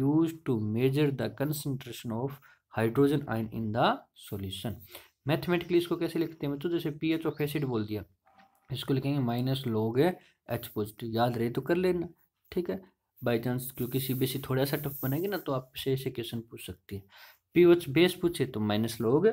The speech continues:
ओएच, यानी log तो लगाने लगाना है, माइनस log तो लगाने लगाना है। उसके बाद अगर एच आ जाए तो एच पॉजिटिव लिख देंगे, ओएच आ जाए तो ओएच नेगेटिव आयन लिख देंगे, ठीक है? एच थ्री ओ पॉजिटिव आ जाए, जैसे मैं ये कहता हूँ ना, इसको ऐसे भी लिख सकते हैं बच्चों, जो पीएच of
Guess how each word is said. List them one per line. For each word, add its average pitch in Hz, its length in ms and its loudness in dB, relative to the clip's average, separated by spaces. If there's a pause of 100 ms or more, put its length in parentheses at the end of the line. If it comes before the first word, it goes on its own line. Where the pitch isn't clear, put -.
(120)
ओएच, 110 240 -2
यानी 139 280 4
log 139 320 4
तो 165 60 0
लगाने 180 260 2
लगाना 123 300 0
है, 98 60 -4
माइनस 127 420 -2
log 147 220 2
तो 160 60 -2
लगाने 175 340 2
लगाना 131 260 -2
है। 127 60 -16 (300)
उसके 143 220 -4
बाद 156 200 0 (120)
अगर 151 280 0 (360)
एच 185 240 4
आ 190 80 10
जाए 160 160 4
तो - 180 -4
एच 107 160 -4
पॉजिटिव 123 360 -2
लिख 135 140 2
देंगे, 139 200 4 (300)
ओएच 175 320 8
आ 151 80 8
जाए 147 180 4
तो - 140 -8
ओएच 104 280 2
नेगेटिव 113 340 0
आयन 123 160 0
लिख 123 120 -4
देंगे, 120 280 -8 (120)
ठीक 156 180 -4
है? 190 100 -4 (420)
एच 160 260 0
थ्री 180 140 6
ओ 185 80 10
पॉजिटिव 170 420 4
आ - 20 2
जाए, 104 120 0
जैसे 127 220 -2
मैं 147 100 2
ये 156 120 0
कहता 117 240 -2
हूँ 139 80 -4
ना, 190 240 -2 (1040)
इसको 143 240 -2
ऐसे 147 200 4
भी 202 80 4
लिख 185 100 4
सकते - 240 -6
हैं 104 80 0
बच्चों, 175 300 -2 (480)
जो 131 80 -2 (240)
पीएच 175 360 4
of 147 200 0